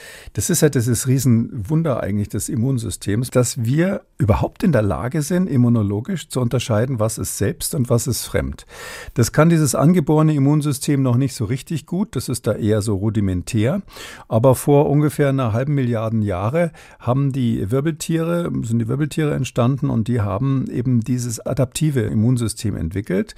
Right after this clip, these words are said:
bei dem Antikörper und T-Zellen so abgerichtet werden, ähm, dass sie bestimmte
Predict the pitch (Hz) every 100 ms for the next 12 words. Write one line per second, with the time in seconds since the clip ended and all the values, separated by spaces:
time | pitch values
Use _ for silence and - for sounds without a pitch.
0 | - - - - 110 117 - 123 156 160
1 | 160 - 113 - 165 151 143 147 - 156
2 | 151 110 107 120 127 - 143 135 135 135
3 | 131 - 120 117 - - - 139 131 135
4 | - 135 113 113 113 123 123 117 - -
5 | - 151 117 110 113 113 120 104 113 98
6 | - - 139 175 - 170 160 151